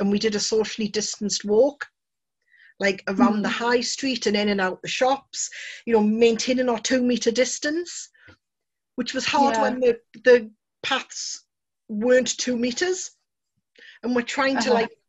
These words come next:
Speaker 1: walk adjacent to each other. Um, and it was just, it was so weird, but she says it's just nice to talk to a physical human being.
Speaker 2: Yeah,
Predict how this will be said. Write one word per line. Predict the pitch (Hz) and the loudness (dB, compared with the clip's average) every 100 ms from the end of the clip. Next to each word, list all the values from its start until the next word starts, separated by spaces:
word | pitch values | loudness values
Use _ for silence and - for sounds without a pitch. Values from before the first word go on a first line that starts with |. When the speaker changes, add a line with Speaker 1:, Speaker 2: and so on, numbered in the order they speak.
| _ _ _ - | _ _ _ -2
Speaker 1:
walk | 247 240 233 | 2 4 2
adjacent | 175 214 240 240 277 254 | -4 0 0 0 -6 -6
to | - 285 | -6 -4
each | 285 - | -4 -4
other. | 302 302 359 392 _ _ _ _ _ - - - - | -4 -4 -6 -8 _ _ _ _ _ -20 -20 -20 -4
Um, | 240 240 226 - _ _ - | -2 -2 -4 -12 _ _ -4
and | 247 | 0
it | 277 269 | 0 -4
was | - | -8
just, | - 254 - - - - | 0 0 0 -6 -8 0
it | 240 226 | 0 0
was | 220 | -2
so | - 285 269 247 208 | -2 0 2 2 2
weird, | 214 302 262 196 | 0 0 0 -2
but | 220 214 | -6 -6
she | - | -6
says | 233 220 | -6 -6
it's | 220 - | -6 -6
just | 247 - | -6 -4
nice | 226 233 247 | -4 -4 -6
to | - - | -10 -8
talk | - 240 233 | 0 0 -2
to | - 202 - - _ _ _ _ _ _ _ _ | -6 -6 -8 -20 _ _ _ _ _ _ _ _
a | 170 | -14
physical | - 240 233 233 208 | -6 -4 -4 -2 -4
human | 220 202 180 | -2 -2 -2
being. | 170 190 233 277 _ - - _ _ _ _ _ _ _ _ - - - | -2 -2 -2 -4 _ -20 -20 _ _ _ _ _ _ _ _ -20 -20 -4
Speaker 2:
Yeah, | 294 240 226 220 | 0 0 0 -2